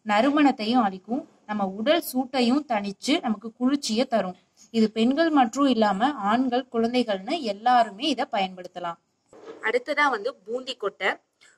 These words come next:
பூந்தி கொட்டை வந்து நமக்கு கூந்தலுக்கு வலிமையை அளித்து மிருதுவா இருக்க உதவும். இது வந்து பூலாங்கிழங்கு, நம்ம கூந்தலுக்கு வாசனை அளிக்கும்,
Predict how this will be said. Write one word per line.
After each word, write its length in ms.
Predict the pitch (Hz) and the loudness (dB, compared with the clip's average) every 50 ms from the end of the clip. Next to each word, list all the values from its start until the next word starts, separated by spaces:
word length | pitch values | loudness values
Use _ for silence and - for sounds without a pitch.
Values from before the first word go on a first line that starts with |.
| _ _ _ _ _ - | _ _ _ _ _ -2
பூந்தி 280 | 139 147 170 165 330 | 0 0 2 0 0
கொட்டை 260 | - - - - - 110 | 0 0 0 0 0 -2
வந்து 200 | - 196 220 285 | -2 -2 0 0
நமக்கு 360 | 302 269 226 208 - 202 - | 0 0 0 -2 -6 -10 -12
கூந்தலுக்கு 580 | - 254 277 294 311 302 294 247 214 - - 285 262 | -6 -2 0 2 2 4 4 2 2 0 -2 -2 0
வலிமையை 460 | 208 202 196 226 254 277 285 277 254 | 2 2 2 4 4 2 2 2 2
அளித்து 480 | 214 190 190 196 - - 233 294 359 349 240 | 2 0 0 -2 -4 -4 -4 -4 -4 -2 0
மிருதுவா 440 | 214 220 220 254 233 277 285 285 | 2 2 2 2 2 2 2 4
இருக்க 400 | 262 226 208 196 185 - 240 302 | 4 6 4 4 2 0 0 0
உதவும். 420 | 339 262 208 180 185 180 180 175 311 320 339 349 370 359 - _ _ _ _ _ _ _ _ _ _ | 2 2 2 2 0 0 0 0 0 0 0 0 -2 -4 -10 _ _ _ _ _ _ _ _ _ _
இது 180 | 240 240 226 247 | 0 2 4 6
வந்து 220 | 240 233 247 277 320 | 6 6 6 6 4
பூலாங்கிழங்கு, 1000 | - - 269 269 277 285 277 262 254 220 208 202 196 190 190 185 220 302 - - | 4 4 4 6 6 6 6 6 6 6 6 4 4 4 4 4 4 4 2 0
நம்ம 180 | 233 220 214 208 214 | 2 2 2 2 0
கூந்தலுக்கு 720 | _ - 269 302 320 311 294 269 247 226 - - 311 311 - | _ 2 4 6 6 6 6 6 4 4 2 0 0 0 0
வாசனை 520 | 202 196 208 247 247 - 285 277 269 247 | 0 0 0 0 0 0 2 4 4 4
அளிக்கும், 420 | 220 202 190 - _ - 202 294 | 4 2 0 -2 _ -2 -2 -2